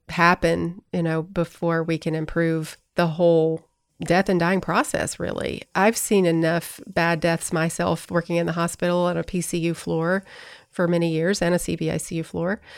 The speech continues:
that I know that is not how I want my end of life to go. And it starts by understanding your disease process, what you have going on with, with your body, and what, what your op-, what your long-term options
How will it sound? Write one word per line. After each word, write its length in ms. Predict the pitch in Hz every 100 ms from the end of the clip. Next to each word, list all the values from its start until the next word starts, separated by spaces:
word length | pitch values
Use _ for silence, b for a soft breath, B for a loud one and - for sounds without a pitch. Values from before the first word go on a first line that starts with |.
| B B -
that 300 | 185 180 170
I 200 | 170 185
know 420 | 196 165 165 180
that 200 | 185 180
is 180 | 170 160
not 280 | 170 185 180
how 200 | 170 165
I 240 | 175 190 202
want 200 | 170 170
my 200 | 175 240
end 140 | 160
of 100 | -
life 260 | 170 156 -
to 80 | 165
go. 360 | 165 156 185 - b b b b b -
And 460 | 180 170 170 170 -
it 180 | 190 -
starts 240 | - 247
by 160 | - 196
understanding 640 | 190 175 190 185 175 170
your 320 | - 135 175 170
disease 360 | 170 190 269
process, 580 | - 180 170 180 170 -
what 240 | 180 185
you 160 | 185 185
have 300 | 175 175 175
going 340 | 180 175 170
on 400 | 175 196 190 175 -
with, 360 | 175 165 - -
with 180 | 180 170
your 120 | 175
body, 580 | 165 175 247 180 160 -
and 460 | 185 170 165 165 - b b b b -
what, 340 | 185 180 190 -
what 220 | 190 190
your 160 | 180 -
op-, 280 | 196 - -
what 120 | 202
your 160 | 185
long-term 600 | 175 185 190 196 190 175 -
options 560 | 175 - 185 175 165